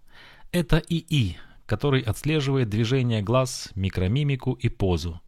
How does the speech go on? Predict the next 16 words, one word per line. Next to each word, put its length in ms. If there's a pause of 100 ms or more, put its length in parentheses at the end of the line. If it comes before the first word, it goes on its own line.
(440)
Передовая 520
система 520
детекции 500
лжи». 360 (760)
«Детекция 640
лжи?» 340 (560)
Фокману 440
не 100
хотелось 560
подначивать 580
громилу 500
за 160
помпезное 640
название 640
дешёвого 540
гаджета. 560